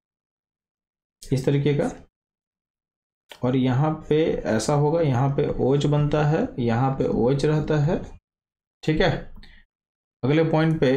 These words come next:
यहाँ पे आपका एक चेन चालू होगा कार्बन का, तो यहाँ पे कार्बन का चेन, चेन जो चालू होगा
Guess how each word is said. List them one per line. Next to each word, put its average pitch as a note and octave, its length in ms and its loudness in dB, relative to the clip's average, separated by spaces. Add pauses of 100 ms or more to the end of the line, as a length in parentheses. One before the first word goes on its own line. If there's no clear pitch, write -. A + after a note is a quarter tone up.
(120)
यहाँ C3 320 0 (100)
पे A#2 120 2 (200)
आपका C3+ 260 -4
एक D#3 200 -2
चेन D#3+ 280 0
चालू D#3+ 240 4
होगा D#3 220 2
कार्बन C#3 340 2
का, G#2 140 0 (1600)
तो B2+ 100 -2
यहाँ B2+ 280 2
पे D#3+ 320 2
कार्बन C#3+ 340 0
का D#3 100 0
चेन, D#3 260 0
चेन D3+ 220 2
जो D3+ 80 0
चालू D3+ 260 2
होगा A#2+ 300 2